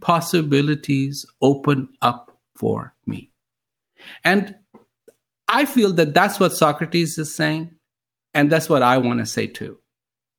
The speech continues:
because I agree with that. When I wonder what those possibilities are, it's the whole world that opens up for me.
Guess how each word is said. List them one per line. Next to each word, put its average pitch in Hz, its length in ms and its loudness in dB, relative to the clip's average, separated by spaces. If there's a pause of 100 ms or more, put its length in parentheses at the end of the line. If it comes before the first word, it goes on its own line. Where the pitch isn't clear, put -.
(180)
because 139 280 0
I 139 120 4
agree 127 340 2
with 123 200 0
that. - 260 -10 (420)
When 143 200 2
I 190 180 4
wonder 226 560 2 (1080)
what 208 340 0
those 240 240 2
possibilities 175 880 -2
are, 175 460 0 (680)
it's 214 220 0
the 185 100 2
whole 254 480 2
world 175 420 4
that 123 160 -2
opens 131 440 -2
up 110 220 -8
for - 100 -12
me. 113 240 -18